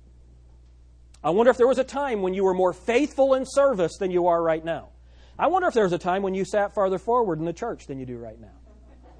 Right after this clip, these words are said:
And it's so interesting to watch people, how they're serving the Lord and they're excited, and then you watch them, they start moving farther and farther back.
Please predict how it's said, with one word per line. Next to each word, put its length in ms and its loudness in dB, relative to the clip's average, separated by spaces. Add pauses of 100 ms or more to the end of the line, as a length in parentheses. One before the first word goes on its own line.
(840)
And 140 0
it's 180 -4
so 220 6
interesting 600 -2
to 100 -4
watch 420 -2
people, 540 -12 (260)
how 220 4
they're 160 2
serving 360 4
the 80 8
Lord 180 8
and 100 2
they're 80 2
excited, 600 0
and 160 -2
then 140 -2
you 100 -2
watch 360 -2
them, 120 -4
they 100 -4
start 220 -8
moving 300 -4
farther 380 -4
and 100 -10
farther 300 -6
back. 300 -6